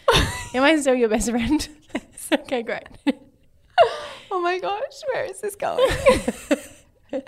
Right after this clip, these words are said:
Speaker 1: Realign, realign. Do you have a special shirt?
Speaker 2: Yes, except I think it might be the same as yours.
Speaker 1: Oh.
Speaker 2: Oh, okay, it's not.
Speaker 1: Maybe it's not.
Speaker 2: Because it won't be because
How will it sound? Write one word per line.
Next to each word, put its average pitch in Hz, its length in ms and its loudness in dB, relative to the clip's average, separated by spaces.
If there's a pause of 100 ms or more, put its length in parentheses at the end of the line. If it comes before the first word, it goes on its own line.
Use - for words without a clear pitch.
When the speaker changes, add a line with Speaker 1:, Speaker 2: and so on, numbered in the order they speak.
(280)
Speaker 1:
Realign, 277 1040 4
realign. 226 560 4
Do 247 100 -2
you 240 120 4
have 240 140 4
a 240 60 -8
special 214 340 -2
shirt? 190 300 -6 (1000)
Speaker 2:
Yes, 190 420 -4
except 233 300 0
I 220 100 2
think 226 180 -8
it 196 140 -6
might 202 140 -2
be 202 100 -6
the 208 80 -10
same 180 200 -4
as 185 120 -8
yours. 165 420 -6
Speaker 1:
Oh. 220 280 -6 (680)
Speaker 2:
Oh, 277 180 2
okay, 220 160 -8
it's 208 120 -10
not. 190 200 -12
Speaker 1:
Maybe 208 180 -6
it's 226 160 -14
not. - 260 -8 (260)
Speaker 2:
Because 247 380 -4
it 196 260 -8
won't 208 180 4
be 175 140 0
because 175 380 -8